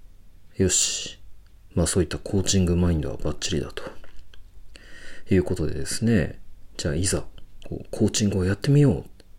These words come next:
う、なった時に、果たしてうまくいくでしょうかと、えー、いうことが、今回のテーマなんですけれども、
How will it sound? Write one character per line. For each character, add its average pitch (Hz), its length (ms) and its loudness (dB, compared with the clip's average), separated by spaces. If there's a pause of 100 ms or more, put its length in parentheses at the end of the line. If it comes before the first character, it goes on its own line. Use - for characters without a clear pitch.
(580)
う、 95 40 0
な 92 60 4
っ - 40 -2
た - 140 -6
時 80 280 -4
に、 107 300 4 (800)
果 - 100 -4
た 95 160 0
し - 140 2
て 110 260 2
う 117 100 2
ま 95 140 4
く 87 160 -2
い 76 80 -4
く 95 140 -2
で 87 80 0
し - 180 6
ょ 80 120 0
う 71 80 -4 (180)
か 110 120 6
と、 - 120 -2 (480)
え 87 380 4
ー、 90 40 4
い 101 200 6
う 98 40 2
こ 107 160 -2
と 92 240 2
が、 101 220 4 (280)
今 95 220 4
回 80 300 -2
の 82 80 -4
テ 117 220 8
ー - 20 8
マ 85 100 4
な 78 120 0
ん 73 60 -4
で 71 80 -6
す - 80 -6
け - 120 -2
れ - 60 0
ど 90 80 -2
も、 101 380 6